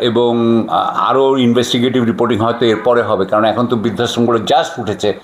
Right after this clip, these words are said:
তার মধ্যে কতদিন আর থাকা শুরু হয়েছে, কয়েকদিন থাকা হলেই তখন আমরা বুঝতে পারবো যে আসলে তারা কি সত্যিকারের সেবা পায় নাকি তাদের উপরে অত্যাচার করা হয়। হয়তো অনেক সময় অত্যাচার করাও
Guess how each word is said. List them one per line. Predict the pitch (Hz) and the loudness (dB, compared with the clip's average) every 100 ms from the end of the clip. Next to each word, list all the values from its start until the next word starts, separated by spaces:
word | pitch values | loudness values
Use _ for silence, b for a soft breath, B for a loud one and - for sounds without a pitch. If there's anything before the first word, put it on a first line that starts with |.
| B - | B -2
তার | 120 123 | -2 0
মধ্যে | 120 131 135 | -2 -2 0
কতদিন | 139 147 156 139 | 2 2 2 2
আর | - | 0
থাকা | 113 - | -4 -2
শুরু | 123 98 | -2 0
হয়েছে, | 95 - - | -2 -4 -4
কয়েকদিন | 113 110 120 120 | -2 0 -2 -2
থাকা | 113 120 117 | -2 0 2
হলেই | 120 123 127 123 B - | 2 2 0 -2 B -4
তখন | 123 123 120 | -2 0 0
আমরা | 117 123 | 0 0
বুঝতে | 131 156 | 0 0
পারবো | 127 110 107 | 0 -2 0
যে | 113 | 0
আসলে | 110 131 120 | 0 -2 -2
তারা | 120 113 | 0 -2
কি | 120 - | -4 -6
সত্যিকারের | - - 139 143 | -6 -2 -2 0
সেবা | 170 180 180 | 2 2 2
পায় | 190 143 B B 123 | 0 0 B B -4
নাকি | 120 139 117 | -2 0 0
তাদের | 110 120 | 2 0
উপরে | 110 117 113 156 | 0 0 0 -2
অত্যাচার | 151 170 151 123 107 | -2 -2 0 0 0
করা | 98 87 | 0 0
হয়। | 82 | -2
হয়তো | 135 135 160 | -2 0 0
অনেক | 143 | 0
সময় | 165 | -4
অত্যাচার | 151 - 185 160 | -4 -4 -4 0
করাও | 160 | 0